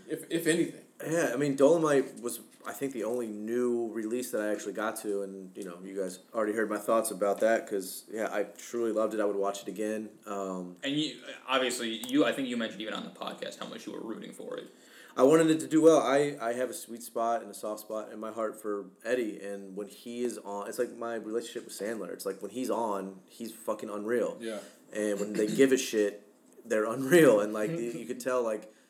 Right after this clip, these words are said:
Speaker 2: this was a, a labor of love for him. Like, it, I teared up watching this. Like, he, I just forget how good he can be. Not even just, he's always funny no matter what, even if the material doesn't really, you know, elevate his strengths. But, like, if you watch, go back and watch, like, Harlem Nights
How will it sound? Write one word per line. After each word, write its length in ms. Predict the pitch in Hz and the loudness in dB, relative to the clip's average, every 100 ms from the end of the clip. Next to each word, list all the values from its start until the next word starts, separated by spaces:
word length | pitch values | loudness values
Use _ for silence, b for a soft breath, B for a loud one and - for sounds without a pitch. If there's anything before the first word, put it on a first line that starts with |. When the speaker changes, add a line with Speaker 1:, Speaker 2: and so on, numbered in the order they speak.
| b | b
Speaker 2:
this 140 | 113 110 | -14 -10
was 100 | 104 | -4
a, 240 | 107 101 90 110 | -2 -2 -6 -8
a 60 | |
labor 300 | 107 117 104 | -4 -4 -4
of 140 | 104 92 | -6 -4
love 200 | 107 104 | -4 -4
for 120 | 107 | -8
him. 240 | 98 95 | -8 -8
Like, 180 | 95 95 | -10 -12
it, 240 | 98 98 - - | -12 -14 -14 -8
I 100 | 131 | -8
teared 260 | - 147 | -4 -2
up 200 | 117 135 | 0 0
watching 280 | 143 135 143 | 0 -2 -4
this. 280 | 135 139 131 | -4 -4 -4
Like, 160 | 104 - | -4 -4
he, 400 | 120 123 123 - b b b _ - | -8 -8 -8 -12 b b b _ -8
I 60 | 143 | -4
just 120 | 156 | -2
forget 320 | 170 143 165 | -4 0 0
how 140 | 165 139 | 2 0
good 240 | 135 131 | 4 4
he 100 | 120 | 4
can 280 | 117 117 107 | -4 -6 -6
be. 340 | 110 117 113 113 | -6 -4 -6 -4
Not 120 | 127 | -2
even 140 | 160 147 | -2 -2
just, 160 | 170 | -6
he's 160 | 151 160 | -4 0
always 240 | 170 135 | 2 0
funny 300 | - 113 107 | -2 -4 -4
no 100 | 101 | -4
matter 240 | 104 101 92 | -4 -4 -2
what, 300 | 107 104 - | 0 0 0
even 160 | 104 | -6
if 100 | 98 | -8
the 80 | 95 | -10
material 460 | 92 - 123 113 95 | -12 -4 -2 0 -2
doesn't 240 | 92 95 | -4 -6
really, 340 | 98 95 95 90 B B B B B - | -4 -4 -4 -8 B B B B B -12
you 120 | 104 | -6
know, 180 | 95 87 | -4 -2
elevate 320 | 104 101 98 | 0 2 2
his 140 | 95 92 | 0 -6
strengths. 400 | - 107 95 92 | -2 0 0 -6
But, 200 | - - | -8 -6
like, 280 | 92 92 - B B | -4 -6 -12 B B
if 120 | - | -4
you 80 | 170 | 0
watch, 300 | 180 156 - | 0 0 -2
go 120 | 143 | 2
back 160 | 135 120 | 2 2
and 80 | 110 | 0
watch, 160 | 110 | 0
like, 100 | 101 | -6
Harlem 380 | - 110 113 101 | -4 -2 -2 -4
Nights 500 | 101 107 - - - | -4 -4 -4 -6 -8